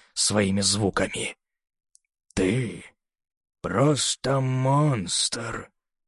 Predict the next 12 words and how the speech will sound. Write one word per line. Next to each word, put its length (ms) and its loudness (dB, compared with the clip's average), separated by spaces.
Ты 220 0
не 160 2
человек. 1000 4
Ты 540 4
испорченная 960 4
игрушка. 880 0
Зверь, 600 4
который 440 0
пошел 580 2
против 600 4
воли 340 4
хозяина. 1040 2